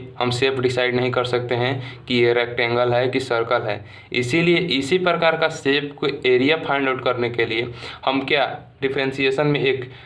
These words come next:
छोटा सा point का area find out करने के लिए differentiation या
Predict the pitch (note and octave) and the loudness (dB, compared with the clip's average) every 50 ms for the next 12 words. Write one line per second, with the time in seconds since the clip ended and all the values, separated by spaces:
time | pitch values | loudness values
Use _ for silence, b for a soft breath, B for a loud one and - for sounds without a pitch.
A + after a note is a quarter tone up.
0 | B B - - - - - D#3 D#3 D#3 D#3 D#3 E3+ E3+ D#3+ D#3 D#3+ - D3+ C#3+ | B B -10 -8 -6 -2 2 2 4 4 2 2 2 2 2 2 0 0 0 0
1 | C#3 C3+ - B B B B B B B - - - - - - - - - - | 0 0 -4 B B B B B B B -20 -20 -20 -20 -20 -20 -20 -20 -20 -20
2 | - - - - - - - - - - - C#3+ D3 D3+ D#3 D3+ D3 - C#3 B2+ | -20 -20 -20 -20 -20 -20 -20 -20 -10 -4 0 0 2 2 0 -2 -2 0 2 2
3 | C3 C3 - - C3+ C3 B2+ C3+ C#3 C#3 C#3+ D3+ D3 - - - - - - - | 2 0 0 -2 0 2 2 2 2 0 -2 -6 -8 -10 -12 -18 -18 -18 -16 -12
4 | - - - C3 C3 C3+ C3+ C3+ C3 C#3 B2+ B2+ C3 B2+ C3 B2+ B2 B2+ D3 D#3 | -8 -4 -2 -2 0 0 0 0 2 0 0 0 0 0 0 0 2 2 2 2
5 | C#3+ C#3+ C#3 - C#3 C3 B2+ B2+ - C#3+ D3 C#3+ C#3+ B2 A2+ A2 A2+ B2 B2 B2+ | 2 0 -2 -2 -2 -2 -2 -2 0 0 2 2 2 0 -2 -2 0 0 2 4
6 | B2+ B2+ | 4 4